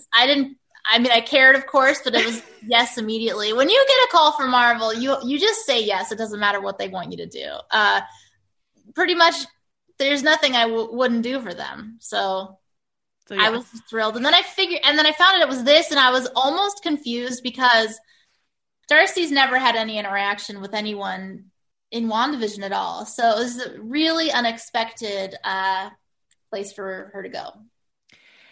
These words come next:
Speaker 2: Is there, if she were to pop up in another sort of side Avengers story, is there another one that you've always sort of wanted to see her in?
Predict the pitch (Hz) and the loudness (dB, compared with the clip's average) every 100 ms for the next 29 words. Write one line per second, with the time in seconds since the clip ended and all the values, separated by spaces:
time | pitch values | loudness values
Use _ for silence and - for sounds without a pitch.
0 | _ - 254 233 254 240 240 240 302 254 | _ -10 -8 -6 -4 -4 -6 -8 -10 -8
1 | 233 220 262 226 196 190 175 180 196 180 | -8 -8 -10 -8 -8 -6 -6 -8 -12 -12
2 | 175 180 156 170 170 170 165 - 180 147 | -10 -10 -10 -10 -12 -12 -16 -16 -18 -18
3 | _ 196 165 165 160 165 - 175 170 170 | _ -10 -8 -6 -8 -12 -14 -12 -12 -12
4 | 175 - 175 165 180 185 175 175 175 170 | -16 -16 -14 -12 -12 -12 -12 -10 -8 -8
5 | 170 175 160 170 170 175 175 165 160 160 | -8 -10 -10 -10 -12 -12 -12 -14 -14 -12
6 | 156 160 165 170 156 170 160 156 160 175 | -12 -12 -14 -12 -12 -12 -12 -12 -14 -18
7 | - 139 165 175 185 196 | -18 -14 -12 -12 -14 -14